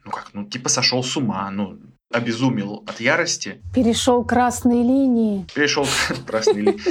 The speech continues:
Speaker 1: Да, это, конечно же, было связано со смертью его возлюбленной.
Speaker 2: Ну, то есть получается, что если не вмешиваться, то у тебя отнимут самое дорогое, и тебе придётся вмешаться.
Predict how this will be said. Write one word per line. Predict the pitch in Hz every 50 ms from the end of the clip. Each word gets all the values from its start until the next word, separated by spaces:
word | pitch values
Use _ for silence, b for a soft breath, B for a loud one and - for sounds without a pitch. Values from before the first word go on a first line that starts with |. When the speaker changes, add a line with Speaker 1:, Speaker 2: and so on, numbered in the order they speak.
| B B B B
Speaker 1:
Да, | - - 101
это, | 110 117 -
конечно | - 135 120 127 135 131 123
же, | 113 110
было | 107 107 117 117 113
связано | 110 - 107 107 107 107 101 95
со | 92 - - - - 98 95
смертью | 92 - - 104 104 104 101 104 - 92 90
его | 90 90 95 90 95 98 95 95 95 95
возлюбленной. | 101 101 101 107 107 - - 175 90 - - _ -
Speaker 2:
Ну, | 233 247
то | 240 247
есть | 254 247 -
получается, | - 247 240 240 226 - 262 262 254 240 247 202 202
что | - - - - 220 220 208 202 196 - - - - - - - -
если | - 190 226 247 240 233 - - - 202 202 180 180 202 208 - - - - - - -
не | 240 254 269
вмешиваться, | 254 233 247 247 269 247 220 208 208 - - 254 262 269 269 - - 311 330 359 359 - - - - - - - - - - _ _ - - - -
то | - 220
у | 214
тебя | 208 - 214 202 220 247
отнимут | 285 285 - 262 269 269 269 262 -
самое | - 247 233 247 247 247 233 220
дорогое, | 208 233 240 233 220 208 202 196 202 202 202 196 - - - - - _ _ _ _
и | - 226
тебе | - 254 214 220 220
придётся | 240 254 240 226 220 220 - 233
вмешаться. | 226 226 233 - - 185 165 165 - - -